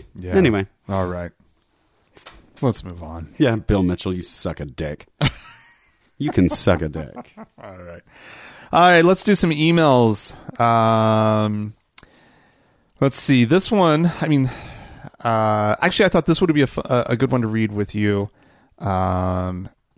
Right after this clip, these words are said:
Speaker 1: Chris.
Speaker 2: Okay.
Speaker 1: This is the kind of work that you're getting into. Um, "Hello, Frank and Dan. Several months ago, you had a discussion related to addiction and the death, uh, I'm sorry, the dearth of recovery programs for the non-religious. There was mention of the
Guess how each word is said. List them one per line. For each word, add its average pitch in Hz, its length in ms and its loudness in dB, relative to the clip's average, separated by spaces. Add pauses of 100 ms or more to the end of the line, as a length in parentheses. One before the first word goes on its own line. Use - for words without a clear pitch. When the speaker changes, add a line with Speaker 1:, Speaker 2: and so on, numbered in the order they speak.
(120)
Speaker 1:
Chris. 101 400 -4
Speaker 2:
Okay. 170 240 2
Speaker 1:
This 107 120 -8
is - 40 -16
the - 60 -16
kind 98 200 -8
of 90 140 -10 (260)
work 113 260 -4
that - 180 -12
you're 98 240 -4 (100)
getting 95 280 -6
into. 104 380 -4 (560)
Um, 113 440 2
"Hello, 214 180 6
Frank 151 260 0
and 135 120 2
Dan. 143 300 2
Several 185 280 0
months 131 240 -2
ago, 127 160 2
you 151 160 0
had 123 80 -2
a 117 60 -4
discussion 107 500 -6
related 101 320 -6
to 98 140 -10
addiction 107 640 -6
and 104 120 -10
the 101 40 -14
death, 107 480 -8 (440)
uh, 113 160 -2
I'm 104 100 -8
sorry, 95 180 -6
the 95 80 -8
dearth 117 460 2
of 104 420 -4 (160)
recovery 104 440 -4
programs 92 440 -10
for 98 100 -14
the 92 80 -12
non-religious. 101 720 -4 (720)
There 117 240 2
was 113 400 2
mention 123 440 -2
of 107 480 -6
the 104 480 -2